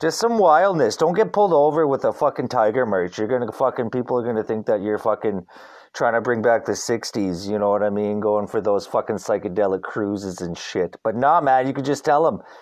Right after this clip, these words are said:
Hit em with the Tiger. Wa-blow! Anyway. Fuck, have you guys, speaking of wild shit, man,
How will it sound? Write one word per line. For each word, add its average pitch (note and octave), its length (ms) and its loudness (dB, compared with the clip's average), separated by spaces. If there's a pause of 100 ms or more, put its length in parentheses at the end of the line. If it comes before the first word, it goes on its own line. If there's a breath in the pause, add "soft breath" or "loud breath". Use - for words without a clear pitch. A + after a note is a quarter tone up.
(120)
Hit D#3 160 4
em D3 80 0
with C#3+ 140 -2
the C3+ 80 -2
Tiger. C3 600 2 (720 soft breath)
Wa-blow! - 540 2 (1600)
Anyway. E2+ 520 0 (1200 loud breath)
Fuck, E3 220 4
have E3+ 120 2
you F3 120 2
guys, F3 200 4
speaking G3 320 2
of E3+ 80 4
wild C3 400 4
shit, A#2 300 0
man, G#2 340 0